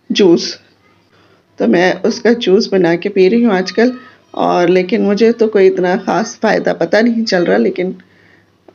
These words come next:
शिफा तो अल्लाह देने वाला है, इंशाल्लाह देगा। तो बस यहाँ पर जो है मैंने और इसको, अ,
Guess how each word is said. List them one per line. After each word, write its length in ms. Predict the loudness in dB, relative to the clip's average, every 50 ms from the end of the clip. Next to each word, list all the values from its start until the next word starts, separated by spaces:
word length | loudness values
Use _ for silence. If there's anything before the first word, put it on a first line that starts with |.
| _ -4
शिफा 260 | 0 0 0 2 0 0
तो 140 | 0 2
अल्लाह 240 | 2 4 4 4 2
देने 280 | 2 0 0 0 0 0
वाला 280 | 0 2 2 2 0
है, 180 | 0 0 -2 -2 -2 -4 -8 -10 -4 -2 -2
इंशाल्लाह 440 | -2 0 -2 -2 0 2 2 2 2
देगा। 340 | 2 0 0 0 -2 -4 -6 -8 -12 -14 -14 -14 -8 -8 -8 -8 -8 -12 -14 -6 -6 -6 -6 -2 -2
तो 60 | 0
बस 240 | 2 2 2 2 2 0
यहाँ 320 | 0 2 2 2 0 0
पर 220 | 0 0 0 0
जो 160 | 2 2 2 2
है 180 | 4 4 4 2
मैंने 260 | 2 0 0 0 0 0 0 -2 -4 -8 -12 -12 -12 -12 -14 -12 -14 -14 -12 -6 -2
और 160 | 0 2 4
इसको, 260 | 4 2 2 2 2
अ, 460 | 2 2 0 -6 -6 -4 0 0 2